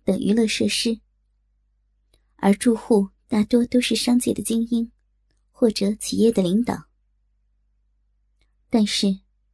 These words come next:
随着近几年经济不断倒退，这里的住户也越来越少。一到了晚上，就很难再见到过去那种灯火斑斓的样子。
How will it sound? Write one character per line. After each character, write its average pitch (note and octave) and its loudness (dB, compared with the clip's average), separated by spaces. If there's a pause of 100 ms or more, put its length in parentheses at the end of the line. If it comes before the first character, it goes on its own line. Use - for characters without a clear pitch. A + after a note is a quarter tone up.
(280)
随 - 0
着 A#3+ 0
近 A#3+ 0
几 F3+ -4
年 F3+ -2
经 A#3+ 0
济 G3+ -4
不 A3 -6
断 A3 0
倒 G#3 -2
退， G3+ -4 (1120)
这 B3 2
里 F#3+ 0
的 G3+ -2
住 G#3+ -2
户 G#3 -2 (100)
也 G3+ 0
越 A3+ -2
来 G#3 0
越 A#3 2
少。 - -6 (1400)
一 G#3+ 2
到 A3 -2
了 G#3+ -2
晚 G3 -2
上， F#3+ -4 (680)
就 B3+ 2
很 F#3+ -4
难 F3 -2
再 A#3+ 0
见 A#3 0
到 - -6 (480)
过 - 2
去 A3+ -2
那 A3+ 0
种 - -4 (220)
灯 A#3+ 2
火 - -4
斑 A3+ -4
斓 G3+ 2
的 G#3+ 0
样 G#3+ 0
子。 - -6